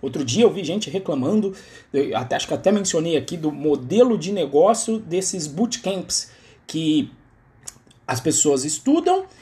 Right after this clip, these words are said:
e depois elas ficam com uma dívida. Na verdade, se elas forem contratadas,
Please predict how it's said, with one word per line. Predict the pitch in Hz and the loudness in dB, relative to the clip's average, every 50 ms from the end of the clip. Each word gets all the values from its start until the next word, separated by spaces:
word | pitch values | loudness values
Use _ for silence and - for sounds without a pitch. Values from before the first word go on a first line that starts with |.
| - _ | -14 _
e | - 175 | -4 2
depois | 175 190 190 190 185 180 190 208 247 226 - | 4 4 4 6 6 6 6 6 6 4 2
elas | - 202 214 214 - | 2 2 2 2 2
ficam | - 208 208 208 202 | 0 -2 -2 -2 -2
com | 202 - 190 190 | -4 -4 -6 -4
uma | 190 185 170 | -4 -4 -4
dívida. | 160 151 143 220 262 254 269 277 233 277 277 277 - - _ _ _ _ _ _ _ _ _ _ | -4 -2 -2 0 0 0 2 2 2 2 2 0 -6 -18 _ _ _ _ _ _ _ _ _ _
Na | - 151 165 | -2 0 2
verdade, | 156 156 175 196 208 | 4 6 6 4 4
se | - 208 | 4 2
elas | 180 170 - | 2 0 2
forem | - 226 233 240 220 | 4 4 4 4 4
contratadas, | - 226 208 202 185 175 156 143 - - 190 214 262 226 285 294 294 - - - | 2 -2 -2 -2 -2 -2 -2 -2 -2 0 0 0 2 2 0 0 -2 -2 -4 -8